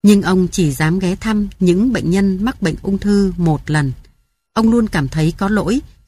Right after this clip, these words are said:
khi không thể giúp họ khỏi bệnh, và ông cũng không biết nói gì khi phải đối diện với họ.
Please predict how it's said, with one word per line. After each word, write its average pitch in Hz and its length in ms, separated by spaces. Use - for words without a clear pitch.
khi 208 140
không 202 240
thể 156 260
giúp - 220
họ 185 200
khỏi 151 280
bệnh, 151 220
và 165 180
ông 214 280
cũng 202 180
không 226 240
biết 277 180
nói 196 200
gì 170 300
khi 220 220
phải 160 200
đối 156 240
diện 143 260
với 156 140
họ. 185 260